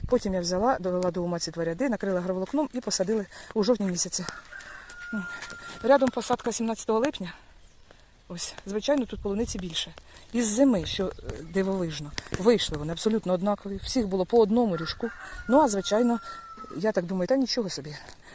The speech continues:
Але, виявляється, полуниця закладає свій потенціал і починає викидати. І там по квітконосів є і по шість, і по п'ять, і по чотири, а тут десь, ну, я не знаю, два-три квітконоси на цих двох рядах.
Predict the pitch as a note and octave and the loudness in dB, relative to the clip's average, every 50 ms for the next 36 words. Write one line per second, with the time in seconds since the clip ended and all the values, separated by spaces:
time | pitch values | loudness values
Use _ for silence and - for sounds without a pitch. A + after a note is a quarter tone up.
0 | - - - C#4 C4 G#3 G3 G3 G3 F#3+ G3 G3 F#3+ G#3 A#3 C4+ C4 - - - | -2 4 6 6 6 6 4 2 2 2 2 4 4 6 4 4 4 2 0 0
1 | G#3 G#3 G#3 - - F#3 G3 - G#3 G#3 G3+ A#3 A3 G3 - F3+ - - - D#3+ | 0 0 0 0 -2 -2 0 0 0 2 4 4 2 2 0 -4 -6 -8 -8 -6
2 | D#3 - - F#3 G3+ G#3+ A3 - - - - - - - - - - - - - | -4 0 2 4 4 4 2 0 -6 -18 -20 -20 -20 -20 -20 -20 -20 -20 -20 -20
3 | - - - - - - - - - - - - F4 - - - A3+ A3 A#3 A#3+ | -20 -20 -20 -20 -20 -20 -20 -20 -20 -2 0 2 4 4 4 4 4 6 6 6
4 | A3 F#3+ - - D#3+ D#3+ D3+ D#3 - - - - C#4 C4 A#3 - A3+ G#3 - A3 | 4 2 0 -2 -2 -4 -4 -6 -8 -2 2 2 2 2 2 -2 -8 -4 -2 0
5 | G#3+ A3+ A3+ - F#3+ F3+ F3+ - - F#3 - G3 - - C4+ C#4 - - - - | 0 2 0 0 -2 -2 -4 -4 -4 -6 -4 -4 -2 0 0 -2 -2 -4 -8 -14
6 | D3+ - - G3 A#3 A3 - - - - - E3+ - - A3 G#3 E3+ D#3+ - - | -14 -6 -4 -2 -2 -2 -4 -8 -10 -8 -8 -6 -2 0 0 2 0 0 0 -2
7 | C4+ F3+ G3+ A3 - - - - - - - - - - - B3+ A#3+ G3 F3+ D#3 | -2 0 0 -2 -2 -2 -4 -8 -10 -12 -12 -14 -14 0 4 4 4 4 4 0
8 | D#3+ E3 E3 D3+ E3 G#3+ A#3 - F3+ F#3+ - - - - - - - - - - | 0 -2 0 4 4 4 4 4 2 0 0 -2 -8 -20 -20 -20 -20 -20 -14 -10
9 | - F3+ - - E3 D3+ F#3 G#3+ - G3+ F3 - - - - - - - - - | -8 -8 -4 -2 -2 -2 0 -2 -2 -4 -6 -8 -12 -20 -20 -20 -20 -20 -20 -20
10 | - - - - - - - - - - - - - - - F3+ D#3+ - F3 D#3+ | -20 -20 -20 -20 -20 -20 -20 -20 -20 -20 -6 -4 -4 -2 0 -2 -2 -2 -2 -4
11 | D#3+ D#3+ - D#3+ D#3 D#3 D#3 D3+ - - | -4 -4 -4 -4 -2 -2 -2 -4 -4 -10